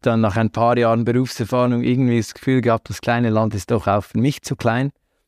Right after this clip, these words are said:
Hab dann, äh, ein bisschen größenwahnsinnig die ersten Grenzen überschritten, hab's bis Österreich geschafft. Äh, bin dann eben neben Klaus in Salzburg gelandet, am Nachbarspult, und so entstand auch die Freundschaft.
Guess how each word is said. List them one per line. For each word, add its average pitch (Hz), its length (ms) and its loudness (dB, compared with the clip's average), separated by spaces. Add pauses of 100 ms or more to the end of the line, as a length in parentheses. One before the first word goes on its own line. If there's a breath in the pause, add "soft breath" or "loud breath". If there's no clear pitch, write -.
(680)
Hab 104 300 -2
dann, 107 200 2
äh, 98 400 2 (240)
ein 110 100 -4
bisschen 113 280 0
größenwahnsinnig 110 1000 0
die - 100 -2
ersten 104 260 0
Grenzen 110 420 0
überschritten, 113 680 0
hab's 104 240 -2
bis - 220 -4
Österreich 101 500 -2
geschafft. 120 480 -2 (600)
Äh, 107 180 -2
bin 110 200 2
dann 101 200 2
eben 107 320 0 (340)
neben 117 460 0
Klaus 120 560 0
in 127 160 0
Salzburg 143 560 0
gelandet, 135 640 0
am 120 360 -2
Nachbarspult, 127 880 -2
und 117 140 -2
so 127 80 0
entstand 117 420 0
auch 110 160 0
die 98 140 -6
Freundschaft. 117 580 -2